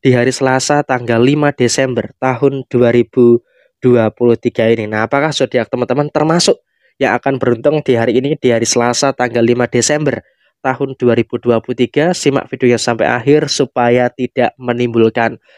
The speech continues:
kesalahpahaman. Dan di hadapan teman-teman sudah ada dua deck kartu tarot yang tentu saja sudah saya acak sebelumnya untuk lebih mempersingkat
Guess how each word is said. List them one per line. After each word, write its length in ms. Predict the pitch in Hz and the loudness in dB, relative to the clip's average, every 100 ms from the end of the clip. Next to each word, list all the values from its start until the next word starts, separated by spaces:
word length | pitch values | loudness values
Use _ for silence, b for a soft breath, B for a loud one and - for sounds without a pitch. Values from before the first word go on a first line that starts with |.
| b - | b -4
kesalahpahaman. 960 | 120 - 110 110 107 117 120 127 110 107 | -2 -2 -2 -4 -6 -4 -2 -2 -6 -6
Dan 80 | 120 | -6
di 160 | 110 117 | -2 -2
hadapan 320 | 113 117 117 | -2 -4 -4
teman-teman 320 | 120 127 165 | -4 -2 -2
sudah 320 | - 147 120 | -4 -2 0
ada 240 | 117 156 165 | 0 0 -2
dua 320 | - 123 110 | 0 0 0
deck 160 | 117 - | -2 -2
kartu 240 | 113 127 | -2 -2
tarot 320 | - 117 143 - | -2 -2 -2 -2
yang 240 | 123 107 | -4 -4
tentu 240 | 117 147 160 | -6 -4 -2
saja 400 | 170 139 131 - _ _ _ _ - | -2 -2 -4 -6 _ _ _ _ -6
sudah 240 | 143 139 | -4 -2
saya 160 | - 131 | -2 -2
acak 320 | 127 - - - | -2 -4 -6 -6
sebelumnya 640 | - 120 113 117 131 147 135 | -4 -2 0 0 0 -2 -4
untuk 320 | 123 117 123 - | -8 -4 -6 -2
lebih 480 | 123 - 123 117 - _ _ | -4 -2 0 0 -2 _ _
mempersingkat 1040 | 120 117 110 110 104 - 117 107 113 104 | -4 -4 -4 -4 -4 -4 -4 -2 -4 -4